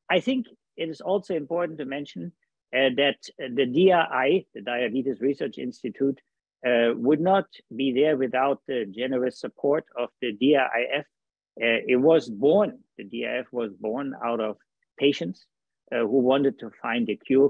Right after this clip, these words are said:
for these diseases and has grown, uh, uh, into one of the most far-reaching and biggest philanthropic organizations. And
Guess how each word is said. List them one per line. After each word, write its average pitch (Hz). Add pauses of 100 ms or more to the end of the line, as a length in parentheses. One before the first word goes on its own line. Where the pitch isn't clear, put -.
for 135
these 131 (120)
diseases 123 (120)
and 110 (100)
has 123
grown, 135 (520)
uh, 120
uh, 120 (560)
into 131
one 135
of - (100)
the 123 (400)
most 131 (100)
far-reaching 139 (100)
and 107
biggest 127
philanthropic 120 (200)
organizations. 107 (480)
And 151